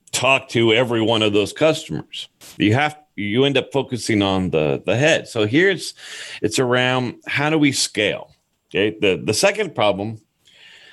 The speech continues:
uh, that we're, we're working through is, uh, essentially confirmation bias, or,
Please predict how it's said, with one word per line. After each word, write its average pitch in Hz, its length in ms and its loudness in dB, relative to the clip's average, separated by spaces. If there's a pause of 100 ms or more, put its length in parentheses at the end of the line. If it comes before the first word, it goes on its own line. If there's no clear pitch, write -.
(240)
uh, 90 320 4
that 113 220 0
we're, 107 400 4
we're 101 220 2
working 92 460 2
through 80 540 2
is, 90 640 2 (1080)
uh, 85 140 -4 (120)
essentially 107 600 -2
confirmation 104 800 -2
bias, 95 360 2
or, 98 180 4